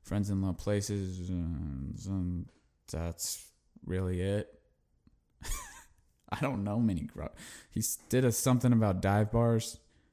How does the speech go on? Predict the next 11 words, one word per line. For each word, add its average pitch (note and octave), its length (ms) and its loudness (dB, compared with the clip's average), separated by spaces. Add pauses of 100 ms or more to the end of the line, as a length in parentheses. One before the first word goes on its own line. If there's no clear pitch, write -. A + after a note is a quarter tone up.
(120)
I A2 160 0
don't, A2+ 160 -2 (580)
I'm B2+ 180 2
up B2+ 180 0
on G2 160 0
this F#2+ 100 -2
stuff. - 180 -2
I G2 80 2
don't A#2+ 180 4
know. A2 260 2 (260)
Like, A#2+ 180 -2